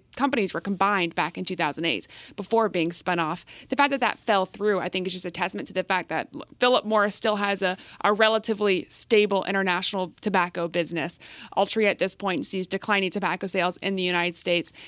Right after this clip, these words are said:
and a, a potentially devastating investment into the vape company Juul. So it's, it's not great right now.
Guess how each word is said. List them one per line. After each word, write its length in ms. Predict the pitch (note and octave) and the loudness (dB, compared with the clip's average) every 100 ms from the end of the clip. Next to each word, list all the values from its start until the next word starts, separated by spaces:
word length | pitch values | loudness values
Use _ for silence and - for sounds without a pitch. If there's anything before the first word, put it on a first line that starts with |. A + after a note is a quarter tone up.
| - - | -12 -4
and 320 | G3 F#3 F3+ | -2 -2 -2
a, 340 | F3+ E3 D#3+ - - - - | -2 -2 -4 -8 -20 -20 -4
a 100 | E3 | -4
potentially 680 | - - C4+ B3+ A#3 G#3+ G3 | -2 -2 2 2 2 2 0
devastating 760 | F#3 G#3 A#3+ - D4 B3 G#3 | 2 2 4 4 4 4 4
investment 640 | F#3+ F#3 F#3 - E3+ E3 - | 0 0 0 0 -4 -6 -6
into 400 | F#3 F#3 F#3+ F3 | -6 -4 -2 -2
the 80 | E3+ | 0
vape 220 | G3 F3+ | 0 -2
company 340 | - E3+ E3+ E3 | -4 -6 -4 -4
Juul. 320 | - F2+ - | -4 -4 -6
So 240 | - A#2+ | -4 -4
it's, 160 | A2+ - - | -4 -8 -14
it's 140 | F#3 | 4
not 240 | B3+ C4+ A#3+ | 4 6 4
great 240 | C4 A#3 | 2 4
right 200 | F#3 E3+ | 2 0
now. 280 | - G2+ G3 | -2 -6 -8